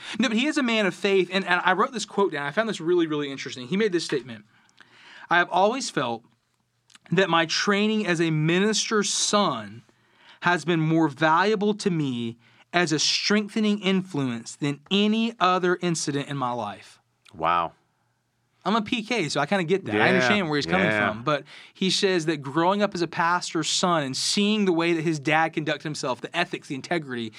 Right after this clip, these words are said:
Speaker 1: he said that created more of a preparedness to be president than any other experience he had in his life.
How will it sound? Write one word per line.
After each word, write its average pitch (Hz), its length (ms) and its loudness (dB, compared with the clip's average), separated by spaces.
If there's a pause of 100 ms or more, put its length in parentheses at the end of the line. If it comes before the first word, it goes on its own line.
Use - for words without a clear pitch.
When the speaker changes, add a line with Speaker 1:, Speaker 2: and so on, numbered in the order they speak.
(240)
Speaker 1:
he 185 140 -2
said 147 300 -2
that 175 340 2 (580)
created 190 640 2
more 247 640 2 (320)
of 190 200 4
a 190 60 0
preparedness 180 880 -2 (100)
to - 120 -8
be 156 140 -2
president 143 680 -4
than 143 160 -8 (140)
any 202 520 0
other 165 380 0
experience 151 580 -6
he 127 100 -6
had 131 260 -4
in 120 60 -10
his 113 100 -10
life. 107 440 -12